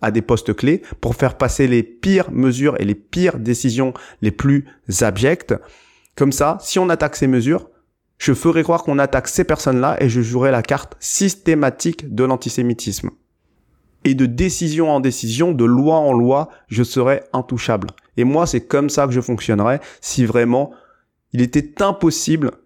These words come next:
qu'un juif français trahisse la France. Mais évidemment, les élites ne pensent pas comme moi, évidemment.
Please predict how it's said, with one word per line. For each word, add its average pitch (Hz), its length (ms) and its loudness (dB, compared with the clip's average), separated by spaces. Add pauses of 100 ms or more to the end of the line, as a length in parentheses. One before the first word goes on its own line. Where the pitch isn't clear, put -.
(220)
qu'un 117 160 2
juif 127 460 -4
français 120 640 -2
trahisse 117 500 0
la 101 140 0
France. - 400 -6 (160)
Mais 110 180 -2
évidemment, 131 540 2
les 110 180 0
élites 120 260 0 (220)
ne 110 80 0
pensent 113 400 -2
pas 110 140 -2
comme 101 160 -2
moi, 104 400 0
évidemment. 95 560 -2